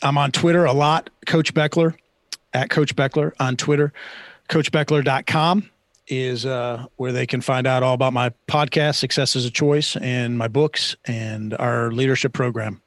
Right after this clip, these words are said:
that we do for sports teams. So, uh,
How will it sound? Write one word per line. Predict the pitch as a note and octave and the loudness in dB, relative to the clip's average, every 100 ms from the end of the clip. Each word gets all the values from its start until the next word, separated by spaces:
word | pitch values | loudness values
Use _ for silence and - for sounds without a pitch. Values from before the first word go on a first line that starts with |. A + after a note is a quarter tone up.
| _ C3+ | _ -6
that | A#2+ | -4
we | A#2+ A#2 A2 | -2 -4 -4
do | A2+ A#2 | -6 -6
for | A#2 | -6
sports | - B2+ A#2+ | -4 -4 -4
teams. | - A2+ A2+ - - - - - - - | -4 -6 -6 -10 -14 -20 -20 -18 -20 -16
So, | - - A#2+ G#2+ | -10 -6 -4 -4
uh, | G2+ G2 | -6 -6